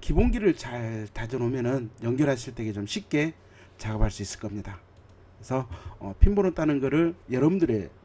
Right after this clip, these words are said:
방식에, 여러분들 개성에 맞게끔 잘 정리를 해 놓으셔야 돼요.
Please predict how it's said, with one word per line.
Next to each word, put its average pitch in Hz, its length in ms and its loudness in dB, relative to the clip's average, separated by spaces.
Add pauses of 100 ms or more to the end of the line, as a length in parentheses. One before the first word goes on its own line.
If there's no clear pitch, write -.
방식에, 143 640 2 (680)
여러분들 127 640 0
개성에 170 400 6
맞게끔 131 580 0 (840)
잘 123 400 -6 (500)
정리를 117 340 0
해 127 60 -2
놓으셔야 117 300 -4
돼요. 85 160 -18